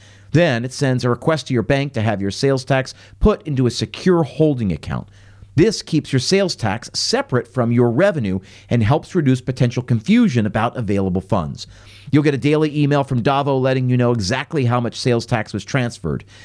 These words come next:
And when your sales tax is due, Davo automatically remits your sales tax to the appropriate authority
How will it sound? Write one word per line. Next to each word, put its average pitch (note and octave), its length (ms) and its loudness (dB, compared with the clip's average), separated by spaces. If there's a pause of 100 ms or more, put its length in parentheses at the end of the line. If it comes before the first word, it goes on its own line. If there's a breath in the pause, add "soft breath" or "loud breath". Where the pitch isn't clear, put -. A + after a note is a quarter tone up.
(140)
And D3 60 2
when D#3+ 100 4
your E3 120 2
sales G3 320 -2
tax F#3 260 -2
is C#3 100 0
due, C#3+ 400 2
Davo C#3 440 0
automatically C#3 640 0
remits A2 480 2
your A2 100 0
sales D#3 380 -2
tax C#3 360 -2 (260 loud breath)
to C3+ 80 0
the G2 100 4
appropriate D#3+ 500 0
authority A2+ 480 2